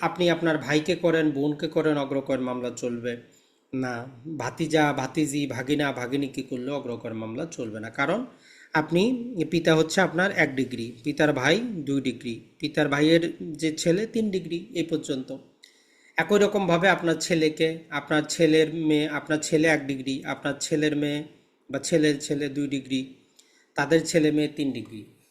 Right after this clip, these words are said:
তো মূল কথাটা হচ্ছে রক্তের সম্পর্কে তিন ডিগ্রির মধ্যে যদি আমরা কোনো উইল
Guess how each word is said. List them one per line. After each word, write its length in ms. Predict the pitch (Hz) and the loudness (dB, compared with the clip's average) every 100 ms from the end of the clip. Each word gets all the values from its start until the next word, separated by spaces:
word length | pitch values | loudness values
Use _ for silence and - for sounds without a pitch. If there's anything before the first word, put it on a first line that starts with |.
| _ | _
তো 80 | - | -8
মূল 220 | 143 156 | -4 -4
কথাটা 340 | 170 180 170 | -2 -4 0
হচ্ছে 260 | 190 190 202 | -2 -2 -4
রক্তের 340 | 151 - 185 | -4 -4 -4
সম্পর্কে 500 | 165 - 185 196 - | -4 -4 -6 -8 -8
তিন 300 | - - 156 | -8 -6 -4
ডিগ্রির 320 | 151 147 143 139 | -4 -6 -4 -4
মধ্যে 300 | 139 135 165 | -4 -6 -8
যদি 260 | 151 139 | -6 -6
আমরা 160 | 131 135 | -6 -6
কোনো 260 | - 156 156 | -6 -6 -4
উইল 280 | 139 156 | -4 -4